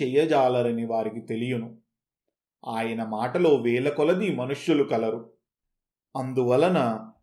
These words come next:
పాలకుల ద్వారా ఆతనిని బాధపెట్టిన ఈతని గౌరహరిత్వము సరియగును అనుకొనిరి. ఆ సమయమున ముసల్మానుల పాలనముండెను.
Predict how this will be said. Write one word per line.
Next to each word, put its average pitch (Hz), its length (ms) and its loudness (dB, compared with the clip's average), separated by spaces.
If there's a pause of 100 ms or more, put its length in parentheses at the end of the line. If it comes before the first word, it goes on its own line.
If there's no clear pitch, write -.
(120)
పాలకుల 151 520 4
ద్వారా 156 480 6
ఆతనిని 120 680 -2
బాధపెట్టిన 147 960 0 (400)
ఈతని 143 500 -2
గౌరహరిత్వము 156 840 0
సరియగును 143 1000 4
అనుకొనిరి. 117 720 -4 (960)
ఆ 120 200 0
సమయమున 147 520 -2
ముసల్మానుల 160 840 2
పాలనముండెను. 123 1120 0